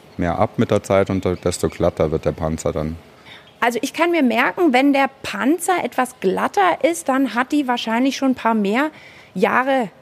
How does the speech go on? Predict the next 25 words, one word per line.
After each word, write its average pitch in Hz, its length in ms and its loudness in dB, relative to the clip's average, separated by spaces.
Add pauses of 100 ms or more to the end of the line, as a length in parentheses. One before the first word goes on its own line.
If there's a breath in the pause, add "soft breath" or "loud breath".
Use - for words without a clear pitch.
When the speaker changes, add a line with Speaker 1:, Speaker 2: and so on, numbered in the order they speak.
(100)
Speaker 2:
auf 208 140 2
dem 214 80 0
Panzer 233 340 2
und 233 80 0
auf - 220 -2
den 220 160 2
Rippen. 277 480 2 (320 loud breath)
Speaker 1:
Genau, 87 300 -6 (500)
der 92 80 -4
nutzt 90 400 -8
sich - 180 -2
ab - 160 0
mit 113 160 0
der 107 140 0
Zeit 104 340 2
auch. 98 260 2
Also 90 200 0
der 87 160 0
wächst 92 200 -2
schon 90 140 -4
auch 90 160 0
immer 101 220 0
wieder 92 160 2
nach, 104 320 0
aber 90 420 2